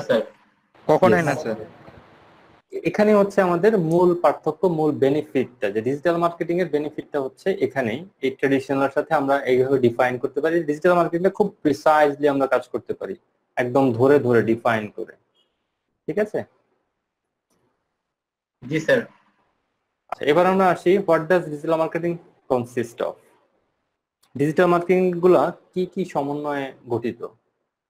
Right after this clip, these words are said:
Speaker 3: Digital marketing গঠিত হচ্ছে আপনার মূলত আমরা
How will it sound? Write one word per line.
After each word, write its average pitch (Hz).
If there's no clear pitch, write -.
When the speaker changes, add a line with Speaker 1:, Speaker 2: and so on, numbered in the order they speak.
Speaker 3:
Digital 156
marketing 185
গঠিত 170
হচ্ছে 175
আপনার 147
মূলত 170
আমরা 139